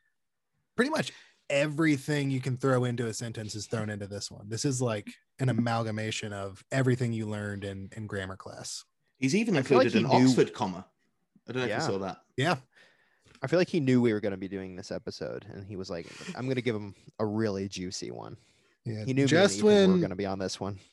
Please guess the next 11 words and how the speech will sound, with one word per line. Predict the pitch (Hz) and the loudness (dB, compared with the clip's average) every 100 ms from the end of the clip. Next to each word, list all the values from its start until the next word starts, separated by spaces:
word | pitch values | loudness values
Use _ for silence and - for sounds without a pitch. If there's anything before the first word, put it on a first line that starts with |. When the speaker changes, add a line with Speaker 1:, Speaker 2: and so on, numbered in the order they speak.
| _ _ _ _ - | _ _ _ _ 0
Speaker 1:
just | 165 165 | 2 6
when | 190 | 4
things | 170 185 180 - | 6 6 4 4
started | 180 175 175 | 6 6 6
to | 156 | 2
get, | 143 160 | 2 0
like, | 160 151 | 0 0
a | |
little | 147 147 135 | 0 0 -2
questionable, | - 135 127 - 139 127 131 131 127 | -6 -8 -8 -4 -4 -2 0 0 0
like, | 127 113 110 | -2 -4 -8